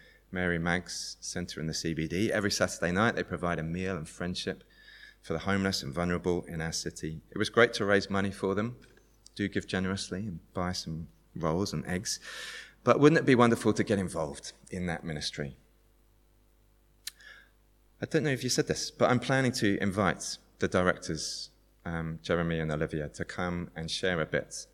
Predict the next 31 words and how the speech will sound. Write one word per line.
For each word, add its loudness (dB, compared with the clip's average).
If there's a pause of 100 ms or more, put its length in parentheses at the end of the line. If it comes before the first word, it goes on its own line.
about -2
that -4
ministry -8 (520)
and -6
ways -2
that -4
we -4
could -12 (160)
partner -4
with -6
them. -8 (2500)
When 4
you 6
believe 8
the 10
gospel, 4 (480)
when 0
you 4
see 4
yourself 4
for 2
who 6
you 6
truly 4
are, 2 (500)
a -10
sinner 2
saved 0
by -2
sheer 0
grace, -2